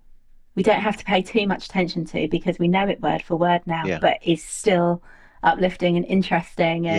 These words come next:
Speaker 1: and
Speaker 2: Yeah.
Speaker 1: intelligent. But where our political scene is so polarized, there is nuance there, isn't there?
Speaker 2: Mm.
Speaker 1: And there
Speaker 2: Oh,
Speaker 1: is
Speaker 2: absolutely.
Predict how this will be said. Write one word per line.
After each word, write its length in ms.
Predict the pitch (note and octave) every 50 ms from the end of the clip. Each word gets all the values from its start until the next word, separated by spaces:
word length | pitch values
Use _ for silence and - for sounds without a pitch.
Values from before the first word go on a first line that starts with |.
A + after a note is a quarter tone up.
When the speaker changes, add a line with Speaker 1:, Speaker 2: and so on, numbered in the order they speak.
| F#3
Speaker 1:
and 220 | F3 E3 E3+ F3+ - _ - - -
Speaker 2:
Yeah. 180 | - G#2+ F#2+ F3+
Speaker 1:
intelligent. 640 | F3+ E3+ - G3 F#3+ F3 F3 - - - C#4 C4 - - - - - - - _ _ - - - - - - -
But 180 | - F3 - -
where 200 | G3+ F#3+ G3 G3
our 120 | F#3 F#3
political 440 | F#3 G#3+ G#3 G#3 G#3+ - - - G3+
scene 280 | F3+ - - G3 F3+ F3
is 140 | F3 F3 -
so 260 | - - F3+ F#3 F#3+
polarized, 880 | F#3+ - - G#3 G3+ G3+ F#3 E3+ E3+ D#3 D#3 - - F3 - - - - - - - _ - - - _ _ _ - - - - - _ - - _ _ _ -
there 160 | - G#3 G#3+
is 120 | G#3+ G#3+ A#3
nuance 500 | A#3 A#3+ B3 A#3 F#3 D#3 - - - -
there, 280 | - B2 B2 D#3 E3+
isn't 220 | F#3+ F#3+ - F3 E3
there? 120 | E3 D#3+
Speaker 2:
Mm. 260 | - - - - - -
Speaker 1:
And 180 | - F#3 F#3+ F#3
there 140 | F3+ F3+ F3+
Speaker 2:
Oh, 80 | - - F#3
Speaker 1:
is 60 | F#3
Speaker 2:
absolutely. 420 | F3+ F#3+ G3 A3 A#3 E3+ F3 -